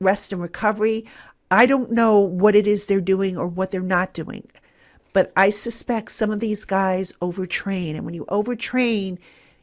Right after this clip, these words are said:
you're going to eventually get hurt. You just can't avoid it. Now, I, I've told you I'm planning to do a show specific to injuries 'cause I'm still doing research on that.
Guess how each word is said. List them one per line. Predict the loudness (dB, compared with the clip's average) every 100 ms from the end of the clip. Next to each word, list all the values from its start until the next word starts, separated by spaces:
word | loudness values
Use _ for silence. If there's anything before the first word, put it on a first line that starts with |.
| -6
you're | -4
going | 0 -2 -2
to | -6 -6 -6 -6
eventually | -4 -2 -2 -4 -4 -4
get | -4 -6
hurt. | -2 0 0 0 _ _ _ -8
You | -8
just | -6 -8
can't | -4 -2 -2
avoid | 0 0 0
it. | 0 -8 _ _ _ -20 -20 _ -6
Now, | 0 2 2
I, | 0 -2 -4 0
I've | 2 2
told | 0 0 0
you | -2
I'm | -2 -4 -10
planning | -4 0 0 0
to | -2
do | 0 0 0
a |
show | -4 -2 0 0 -2 -8 -18 _ -10
specific | -8 -2 4 4 4 -2
to | -6
injuries | -6 -8 -10 -12
'cause | -8 -6
I'm | -6
still | -4 -4
doing | -2 -4
research | -2 -4 -4 -8 -6
on | -8 -8
that. | -8 -8